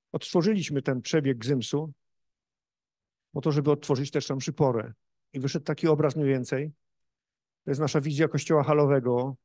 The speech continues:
e, czyli, e, pierwszej połowy czternastego wieku. E, proszę zwrócić uwagę, że ten gzyms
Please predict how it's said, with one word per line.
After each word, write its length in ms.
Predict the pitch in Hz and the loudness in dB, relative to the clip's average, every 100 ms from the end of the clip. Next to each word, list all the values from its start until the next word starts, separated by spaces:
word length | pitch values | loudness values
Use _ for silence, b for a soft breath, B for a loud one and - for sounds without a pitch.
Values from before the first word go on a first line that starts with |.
| - | -10
e, 500 | 131 117 120 117 117 110 | -4 -2 -2 -2 -4 -2
czyli, 520 | - 131 123 123 123 | 0 4 6 6 6
e, 300 | 120 123 120 117 _ | 4 4 2 -2 _
pierwszej 260 | 135 131 135 | -2 0 0
połowy 360 | 135 131 127 127 | 2 2 2 0
czternastego 800 | - - - 131 135 - 139 135 | -4 -6 -4 -4 -4 0 2 4
wieku. 440 | 123 - 143 147 - _ _ _ _ - - _ _ _ _ - | 4 2 0 -2 -10 _ _ _ _ -20 -20 _ _ _ _ -4
E, 40 | 139 135 131 131 131 - _ _ _ _ _ - | 0 4 4 2 -2 -8 _ _ _ _ _ -10
proszę 200 | 151 170 | -4 -2
zwrócić 320 | 156 147 143 | -2 -2 2
uwagę, 380 | 139 139 151 147 | 4 4 4 4
że 180 | 147 147 | 2 0
ten 180 | 147 | -2
gzyms 480 | 135 135 151 151 - | -4 -4 -4 -4 -10